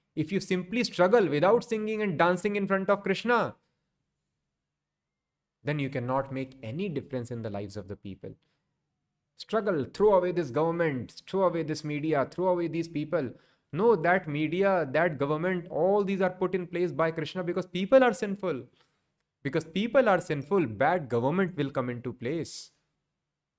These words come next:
So that laws of Krishna are disobeyed and people suffer.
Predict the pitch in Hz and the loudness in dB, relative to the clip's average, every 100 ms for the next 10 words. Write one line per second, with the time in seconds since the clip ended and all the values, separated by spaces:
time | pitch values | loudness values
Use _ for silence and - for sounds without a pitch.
0 | _ - 131 139 147 127 131 135 139 143 | _ -10 -4 -2 -2 0 0 0 -2 -4
1 | - 120 127 131 110 117 120 135 165 131 | -8 -8 -6 -6 -4 -6 -6 -4 -4 -6
2 | 113 113 120 117 117 180 156 | -8 -8 -8 -6 -4 -2 -4